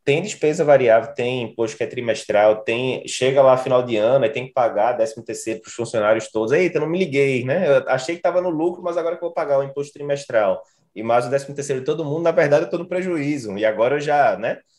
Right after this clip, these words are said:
já dei bonificação, como o Neto falou." Então,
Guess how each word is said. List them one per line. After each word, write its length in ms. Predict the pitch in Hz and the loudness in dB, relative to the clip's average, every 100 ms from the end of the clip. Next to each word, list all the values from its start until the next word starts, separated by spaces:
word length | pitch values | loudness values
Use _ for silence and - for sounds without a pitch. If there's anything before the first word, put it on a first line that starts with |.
| _ - | _ -2
já 160 | 131 | 0
dei 200 | 117 135 | 0 -2
bonificação, 680 | 131 127 - 120 - 120 131 | -4 -8 -6 -6 -4 -8 -8
como 220 | 117 113 | -6 -4
o 20 | |
Neto 180 | 107 - | -4 -2
falou." 520 | 113 92 98 120 107 | -4 0 2 2 2
Então, 400 | 95 113 120 190 | -2 -2 -2 -4